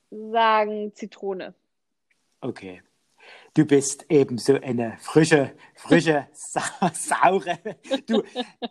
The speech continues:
Speaker 2: jetzt kommen wir zum, zum Tussi Park mal. Du bist ja, ähm, quasi, äh, damals eingestiegen, äh, und das war deine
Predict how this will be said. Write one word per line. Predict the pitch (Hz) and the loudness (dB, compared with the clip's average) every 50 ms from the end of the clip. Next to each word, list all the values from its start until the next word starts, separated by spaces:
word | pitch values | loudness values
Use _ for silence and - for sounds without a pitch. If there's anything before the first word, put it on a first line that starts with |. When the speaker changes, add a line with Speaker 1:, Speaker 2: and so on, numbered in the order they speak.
| _ | _
Speaker 2:
jetzt | - 208 190 196 | -2 -2 -2 -2
kommen | - 202 208 220 | 0 0 2 2
wir | 214 202 | 2 -2
zum, | 202 - 196 175 - | -4 -4 -10 -10 -10
zum | _ - 185 170 - | _ -10 -10 -10 -8
Tussi | - 180 175 - 139 139 | -10 -10 -10 -10 -12 -18
Park | 135 - 127 120 123 - - | -18 -14 -14 -14 -14 -14 -16
mal. | 127 117 113 104 - - - _ _ | -14 -14 -14 -14 -16 -20 -20 _ _
Du | - 180 | -2 -2
bist | 160 - - 208 214 - - - - | 0 2 2 2 2 2 -4 -6 -2
ja, | 196 196 180 180 180 180 - - - | 0 2 2 2 0 0 -4 -10 -10
ähm, | 190 160 156 156 156 156 156 _ _ _ _ - | -8 -8 -6 -6 -8 -10 -12 _ _ _ _ -16
quasi, | - 123 143 147 151 147 143 147 147 - _ _ _ | -8 -6 -6 -6 -6 -8 -10 -12 -12 -12 _ _ _
äh, | - 151 135 127 113 | -16 -16 -14 -14 -8
damals | - 135 139 143 139 131 123 117 - _ _ | -4 -4 -4 -4 -4 -8 -8 -10 -14 _ _
eingestiegen, | - 123 120 151 156 - 208 180 - - - - - 185 202 202 - 240 254 247 - - _ _ _ _ _ _ _ _ _ _ - _ - - | -12 -10 -8 -8 -8 -8 -10 -12 -12 -14 -16 -10 -6 -6 -4 -2 0 -2 -2 -2 -4 -12 _ _ _ _ _ _ _ _ _ _ -20 _ -12 -4
äh, | - 165 151 151 147 147 143 - - - _ _ _ _ - | 0 2 4 4 2 2 -2 -6 -16 -20 _ _ _ _ 0
und | - 185 160 | 0 0 0
das | 165 160 - | 0 -6 -4
war | 123 117 135 170 196 - _ _ - | 0 4 4 4 4 0 _ _ -8
deine | 139 131 139 151 165 185 185 196 196 | -6 -2 -2 -2 -2 -4 -6 -8 -10